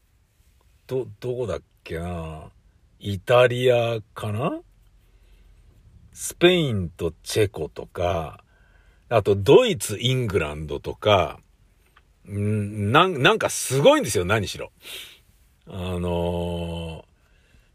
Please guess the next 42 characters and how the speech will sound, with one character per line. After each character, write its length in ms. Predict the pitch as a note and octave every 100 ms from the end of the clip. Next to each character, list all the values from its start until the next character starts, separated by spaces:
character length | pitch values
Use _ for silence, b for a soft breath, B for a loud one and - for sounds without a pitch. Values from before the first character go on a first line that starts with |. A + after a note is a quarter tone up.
| _
ー、 40 | -
で、 720 | A2+ A2 G#2+ G#2+ G#2+ G2+ - _ _ _ _ _
え 360 | G#2+ G2+ G2 G2
ー、 20 |
フ 380 | - - A#2+ C3
ラ 400 | D#3+ E3+ F3 E3+
ン 40 |
ス、 240 | - E3
ス 260 | - - A#2+
イ 80 | D#2+
ス 320 | - - C2+ -
と 100 | -
か 180 | - C#2+
ね。 380 | G2+ F#2+ C#2+ - _ _ _ _ _ _ _ _ _
も 100 | D3+
う 20 | D3+
だ 80 | D#3
か 80 |
ら、 420 | D3+ C#3 C#3 C3 B2+
グ 100 | G#3
ル 100 | C4+
ー 60 |
プ 80 | -
リ 120 | C#4+
ー 20 |
グ 80 | A#3+
は 100 | G#3
一 200 | F#3 G#3+
応 40 | F#3
順 360 | A2+ G#3+ A3
当 320 | - G#3+ A3
に、 420 | A3+ B3+ F#3 G#2 -
あ 160 | D#3
の 340 | D3+ D3 D3 C#3
ー、 40 |
波 120 | C3 F3
乱 240 | G3+ F#3+
な 120 | G3
く 140 | E3+ G2
ね、 240 | F#2+ A#2+ _ _ _ _ _ _ _ -
え 1080 | A#2 A2+ A2 A2 G#2+ A2 G#2+ G#2+ G#2 G#2
ー、 120 | -